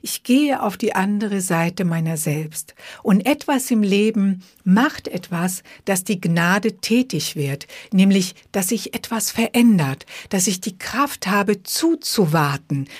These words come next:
bis die Sonne ihre Bewegung gemacht hat, bis das Leben mich gewendet hat und ich dann dort stehe, wo die Veränderung selbst mir eine neue Kraft an die Hand gibt. Und ich denke, in diesen Zeiten, in denen wir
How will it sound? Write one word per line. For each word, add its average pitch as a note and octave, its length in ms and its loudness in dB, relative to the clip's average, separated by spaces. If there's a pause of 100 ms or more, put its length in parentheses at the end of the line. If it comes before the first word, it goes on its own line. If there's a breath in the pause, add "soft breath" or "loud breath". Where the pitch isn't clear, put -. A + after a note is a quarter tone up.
(160 loud breath)
bis B3+ 260 4
die B3+ 160 6
Sonne A3 640 6 (100)
ihre A#3 240 4
Bewegung B3+ 600 4
gemacht B3+ 480 0
hat, E3 220 -8 (320 loud breath)
bis B3 280 2
das C#4+ 280 -2
Leben A3+ 480 4
mich - 240 2
gewendet G3 640 2
hat F3 220 0 (240 loud breath)
und G3+ 220 -2
ich B3+ 200 0
dann F#3+ 280 2
dort A3 320 2
stehe, G#3 580 2 (360 soft breath)
wo G3+ 100 2
die F#3+ 140 0
Veränderung A#3 840 0
selbst F3+ 680 -2 (140)
mir F#3+ 160 4
eine F3 200 4
neue G#3 380 2
Kraft F3 400 -6
an D#3 120 -8
die D3 160 -4
Hand C#3+ 280 -6
gibt. - 300 -18 (560 loud breath)
Und G3 220 4
ich A3 160 -2
denke, C4 260 2
in A#3+ 220 4
diesen B3 340 6
Zeiten, A3 640 -2
in F3+ 160 2
denen G3+ 240 2
wir G3+ 140 0